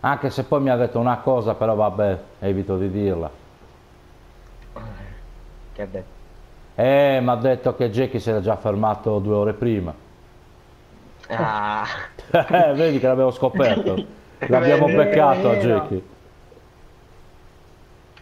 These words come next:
Speaker 3: Volevo non farlo sapere nessuno.
Speaker 1: Eh, ma lo sai che Shura Maria ormai ci conosce, eh?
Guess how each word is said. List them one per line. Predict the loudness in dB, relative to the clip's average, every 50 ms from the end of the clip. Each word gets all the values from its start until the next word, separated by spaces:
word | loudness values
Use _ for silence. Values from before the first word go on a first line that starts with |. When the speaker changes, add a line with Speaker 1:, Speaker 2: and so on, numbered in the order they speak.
| -20 -20 -20 -20 -20 -20 -20 -20 -20 -20 -20 -20 -20 -20 -20 -20 -20 -20 -20 -20 -20 -20 -20 -20 -20 -20 -20 -20 -20 -14 -8
Speaker 3:
Volevo | -4 -2 0 0 0 0 0 -2
non | -2 -4 -4 -4
farlo | -4 -4 -2 -2 -2
sapere | -4 -4 -6 -4 -4 -4 -2 -2 -2
nessuno. | -4 -4 -6 -6 -8 -6 -4 -2 -2 0 -2 -2 -2 -4 -4 -2
Speaker 1:
Eh, | 0 2 4 4 4 4
ma | 4 2 2
lo | 2 0
sai | 0 0 0 0
che | 0 -4
Shura | -4 -2 0 0 2 2
Maria | 2 2 2 2 2 2 4 4 2 2
ormai | 0 0 0 -2 -2
ci | -4 -6
conosce, | -4 -4 -2 -2 0 0 -2 -4 -4 -8 -8 -8
eh? | -8